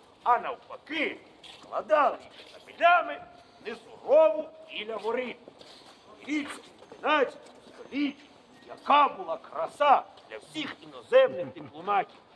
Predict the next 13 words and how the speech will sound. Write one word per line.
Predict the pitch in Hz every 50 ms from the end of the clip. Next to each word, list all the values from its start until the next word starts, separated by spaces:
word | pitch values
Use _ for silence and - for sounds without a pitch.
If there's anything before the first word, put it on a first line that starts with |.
| - - -
Вони | 143 170 175
під'їжджали | 151 156 151 147 131 165 160 - 165 139 120 107 98 -
до | - - _ -
Києва | 294 320 311 285 240 196 160 127 - _ _ _
і | - 127
бачили | - 254 254 214 - - - - 110 101 - -
біля | 220 214 180 147 123
головних | 101 107 131 135 131 - 147 127 -
воріт | - - - 285 311 302 - - -
все | - - 240 240 247
у | 247 - 208 190
соняшнику. | - - 214 208 190 170 151 135 131 - - - - - _ _ _ - - _ 117 113 - 113 107 - _ - - - - 294 285 277 240 214 - -
Ну, | 233 226 269 262 262